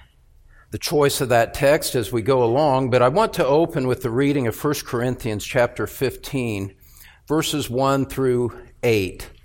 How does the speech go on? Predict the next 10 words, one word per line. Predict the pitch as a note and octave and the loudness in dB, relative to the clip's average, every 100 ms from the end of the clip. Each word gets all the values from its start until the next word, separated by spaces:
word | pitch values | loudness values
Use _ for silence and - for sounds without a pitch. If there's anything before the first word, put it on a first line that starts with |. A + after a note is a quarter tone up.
| - - - - _ _ | -20 -20 -20 -20 _ _
as | - G#2 G#2+ - | -2 0 0 -2
we | A2+ G#2+ G#2 G2 - - - _ _ _ _ - - - | -2 0 0 -2 -6 -16 -20 _ _ _ _ -20 -20 -6
come | D#3 D3 | -2 0
to | C#3+ A#2 | 0 0
God's | B2 A2+ G2+ | 2 4 2
Word | G#2+ A#2+ A#2 | -2 0 0
again | G#2 F2+ G#2 G#2 | -2 -2 -2 -2
here | F#2+ A#2 G#2+ F#2 | -4 -2 -2 -4
this | F2+ - A#2 | -8 -8 -4
morning. | A2+ G2+ F2+ | -2 -2 -4